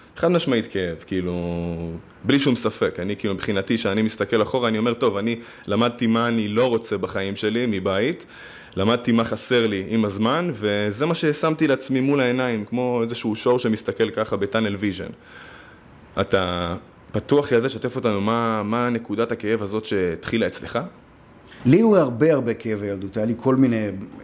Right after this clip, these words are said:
Speaker 2: קשיים בילדות. אה, אצלך, דווקא שאתה אומר לי את זה, אני, אני לא, לא יודע מה עברת בדיוק בילדות וזה, אבל אני דווקא רואה אותך כבן אדם עם מבנה אישיות הישגי, בלי קשר.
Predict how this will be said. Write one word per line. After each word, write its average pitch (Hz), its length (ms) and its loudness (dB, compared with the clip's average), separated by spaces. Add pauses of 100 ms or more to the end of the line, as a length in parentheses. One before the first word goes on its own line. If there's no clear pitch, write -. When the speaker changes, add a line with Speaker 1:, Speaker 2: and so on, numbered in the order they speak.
Speaker 2:
קשיים 101 340 -2
בילדות. 95 540 0 (640)
אה, 117 180 6 (100)
אצלך, - 440 2 (280)
דווקא 240 280 2
שאתה - 160 0
אומר 208 240 4
לי 294 140 8
את 143 100 2
זה, 127 260 2 (120)
אני, 120 140 -2 (280)
אני 117 160 0
לא, 135 120 6 (180)
לא 117 60 2
יודע 131 240 4 (160)
מה 110 140 -2
עברת 107 300 -4
בדיוק 104 280 -4
בילדות 101 320 -2
וזה, 139 220 0 (800)
אבל 120 300 4
אני 117 440 4
דווקא 226 240 2
רואה 202 120 2
אותך 202 220 0
כבן 147 240 2
אדם 117 220 0
עם 139 80 2
מבנה 113 220 -2
אישיות 104 360 -4
הישגי, 147 360 0
בלי 170 240 4
קשר. 170 360 0